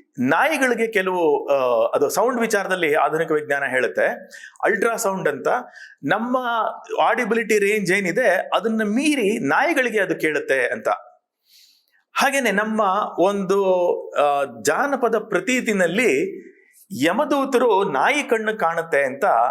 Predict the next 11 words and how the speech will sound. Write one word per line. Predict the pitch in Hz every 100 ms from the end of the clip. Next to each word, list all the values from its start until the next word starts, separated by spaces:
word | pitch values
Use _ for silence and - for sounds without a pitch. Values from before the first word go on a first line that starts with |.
| - -
ಒಂದು | 139 135
ಪ್ರತೀತಿ | 139 135 160 147
ಇದೆ. | 127 104 - - - _ _ _ -
ಈಗ | 147 147 135 123 120 - 127 135 139
ನಾಯಿ | 165 240 254
ಊಳಿಡ್ತಾ | 196 156 233 247 214 196
ಇದ್ರೆ | 170 175 220 127 214 - - - -
ಅದಕ್ಕೆ | 143 190 196 156
ಯಮದೂತರು | 147 226 247 233 233
ಕಾಣ್ತಾ | 226 143 214 214
ಇದ್ದಾರೆ. | 175 131 107 123 - -